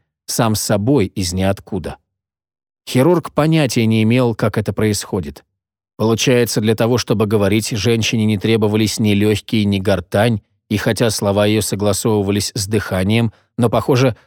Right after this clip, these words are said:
совершенно от него не зависели. Он пришёл к выводу, что она практически без усилий способна преодолеть врождённые телесные привычки и говорить, не умолкая как на выдохе, так и на вдохе. И даже,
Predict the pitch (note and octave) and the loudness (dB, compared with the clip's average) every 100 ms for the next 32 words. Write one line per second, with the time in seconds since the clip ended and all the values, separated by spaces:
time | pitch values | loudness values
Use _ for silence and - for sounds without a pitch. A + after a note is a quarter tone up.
0 | - - C3+ B2 G#2+ - A2+ A2 A2 G#2+ | -12 -2 0 0 0 -2 0 2 0 0
1 | A2+ G#2 G2+ G2+ G#2 B2 D#3 - D#2 D2 | 0 0 0 0 0 0 0 -2 -8 -12
2 | - _ _ _ _ _ _ _ - G#2+ | -16 _ _ _ _ _ _ _ -4 -2
3 | A2 C3+ - E3 B2+ B2+ E3+ D#3 D3+ C3+ | 0 0 2 0 2 2 2 2 2 0
4 | - B2 C3 - C3+ - - C#3+ C3 - | 0 0 0 0 -2 0 -4 0 -2 -2
5 | A#2+ B2+ A#2 A#2 - - D3+ G#2+ F2+ - | 0 0 2 0 -2 -2 0 0 -2 -4
6 | G2 - C#3+ C3+ B2+ - _ _ - B2 | -4 0 2 2 0 -2 _ _ 0 2
7 | A#2+ A#2 A#2 C#3 B2 A2+ A#2+ G#2+ G#2+ C#3+ | 2 2 2 2 0 -2 0 0 0 0
8 | C3+ B2 A2+ - A2 C3+ - A#2 G#2+ G#2+ | 2 2 0 0 2 0 0 -2 0 0
9 | A#2+ D#3+ - - G#2 G2+ G2+ G#2+ C#3 - | 0 -2 -2 -2 0 2 2 2 2 0
10 | _ _ - A#2+ B2 B2 B2 A#2+ - E3 | _ _ -2 2 4 4 2 0 0 0
11 | B2+ F2+ G#2 - G2+ F#2 A#2+ A#2+ A2 A#3+ | 2 0 -2 -2 -2 0 0 0 0 -2
12 | A2+ _ - G2 - G2+ G2+ A2 D#3 A2+ | -2 _ -4 -4 -2 0 0 0 0 -2
13 | - - _ _ _ _ _ _ - G#2 | -8 -16 _ _ _ _ _ _ -8 -2
14 | A2 A2 G#2+ | 0 2 0